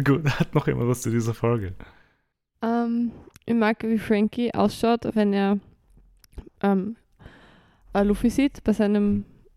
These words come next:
Speaker 2: weirden Angriff.
Speaker 1: Ja.
Speaker 2: Äh, gute, gute Mimik, es war lustig
Speaker 1: Mhm.
Speaker 2: und fand sehr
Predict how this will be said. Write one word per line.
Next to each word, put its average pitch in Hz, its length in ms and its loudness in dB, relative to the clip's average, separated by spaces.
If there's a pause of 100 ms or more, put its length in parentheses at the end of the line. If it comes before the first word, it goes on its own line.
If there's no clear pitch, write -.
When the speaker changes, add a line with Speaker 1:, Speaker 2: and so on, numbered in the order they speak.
(240)
Speaker 2:
weirden 208 360 0
Angriff. 202 400 0 (320)
Speaker 1:
Ja. 110 120 2 (540)
Speaker 2:
Äh, 214 120 2 (280)
gute, 190 380 2
gute 214 260 0
Mimik, 208 560 0
es - 120 -12
war 196 80 4
lustig 214 480 0 (200)
Speaker 1:
Mhm. - 120 -2
Speaker 2:
und 220 220 0
fand 208 260 2
sehr 196 140 0